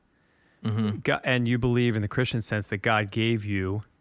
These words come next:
Speaker 2: the abilities you have and God made
Speaker 1: That's
Speaker 2: you.
Speaker 1: where I'm going.
Speaker 2: Right.
Speaker 1: Mm-hmm.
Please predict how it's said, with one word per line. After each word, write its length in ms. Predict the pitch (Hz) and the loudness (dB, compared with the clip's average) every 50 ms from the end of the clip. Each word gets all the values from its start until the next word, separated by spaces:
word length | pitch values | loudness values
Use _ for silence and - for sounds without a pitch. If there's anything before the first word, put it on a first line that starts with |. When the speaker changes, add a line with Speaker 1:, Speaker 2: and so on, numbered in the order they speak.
| _ _ _ _ _ _ _ - | _ _ _ _ _ _ _ -4
Speaker 2:
the 100 | 123 110 | -2 -2
abilities 500 | 104 95 104 104 101 95 107 101 98 104 | -2 -2 -2 -2 -2 -2 -2 -2 -2 -4
you 60 | 95 | -4
have 240 | 95 107 101 98 110 | -2 -2 -2 -2 -4
and 80 | 104 | -2
God 200 | 101 110 101 98 | 0 0 0 0
made 260 | 101 101 104 110 117 | -2 -2 0 0 2
Speaker 1:
That's 120 | 123 120 113 | 2 0 0
Speaker 2:
you. 60 | 101 | -2
Speaker 1:
where 80 | 90 82 | -2 -2
I'm 100 | 92 90 | -2 -2
going. 320 | 90 98 95 92 87 85 - - - - - _ | -2 -2 -2 -2 -2 -4 -8 -10 -18 -20 -20 _
Speaker 2:
Right. 240 | - 110 107 104 95 | -4 -2 -2 0 0
Speaker 1:
Mm-hmm. 220 | 92 101 107 120 | -2 -2 -2 -4